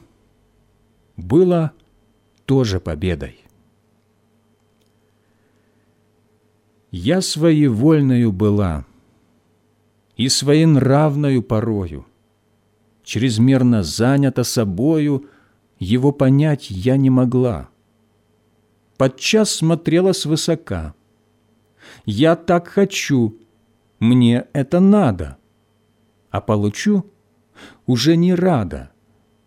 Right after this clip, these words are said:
цена уж слишком высока. Лишь боль и сердцу, и уму, цена, обиды,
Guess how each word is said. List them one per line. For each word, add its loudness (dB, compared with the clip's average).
цена 0
уж -6
слишком -4
высока. -8
Лишь 2
боль -2
и -6
сердцу, -6
и 0
уму, 2
цена, 0
обиды, -4